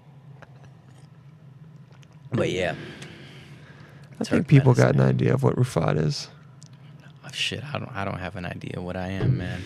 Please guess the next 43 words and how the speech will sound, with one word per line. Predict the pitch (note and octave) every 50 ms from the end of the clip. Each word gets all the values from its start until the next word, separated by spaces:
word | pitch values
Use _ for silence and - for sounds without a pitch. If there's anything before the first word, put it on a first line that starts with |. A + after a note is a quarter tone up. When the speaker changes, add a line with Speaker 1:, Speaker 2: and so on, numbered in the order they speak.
| - - - - -
Speaker 2:
Yeah. | - A3 A#3 G3 D3 B2 A2 - - - - - -
I | D#3
said | - A3+ G#3 G3
in | F#3+
the | F3+ F3
beginning, | D#3+ F#3 G3 F#3+ E3+ D3+
I | C#3+ C#3
was | C3+ C3+
like, | C3+ C3
"Rafat | C#3+ C3+ - F3+ F3 E3+
knows | E3+ E3 D#3+
who | E3
he | D#3 D#3+ E3
is," | D#3+ C#3
and | C3 B2+
now | C3+ C#3+ D3+
at | C#3+ C3+
the | C3+
end, | C#3 D3+ C#3+ C3+
I'm | B2+ B2
like, | A#2+ A#2+ A#2+ G#2+ - - - - - - - - -
Speaker 1:
Do | - C#3+
you | E3+ F3
think | - - F4
Speaker 2:
"Eh, | E4 D#4 D4
maybe | C#4+ D4+ D4 D4
not." | D4 D#4 D4+ A#3+ E3+ - - - - - - - - - - - - - -
Speaker 1:
Yeah, | C3+ D#3+ F#3
you | G#3+ C#4 G#3
don't | F3+ F3 F3
think | F3+ E3+ E3+
I |
have | E3+ E3+
a | E3+
good | E3 E3 E3+ E3
grasp | E3 E3 F3 E3+ - -
on | F3 E3+
Speaker 2:
I | F3+
think | G3 C4+ C#4+ -
Speaker 1:
myself? | C4
Speaker 2:
you | A#3 E3+
do, | D3 G3+ A3 G#3+ F#3 E3 D#3 D#3+ D#3 - - - - - - - - - - - - - - - - -
but | C3 C3+ D#3 D#3 D#3 D3+ - -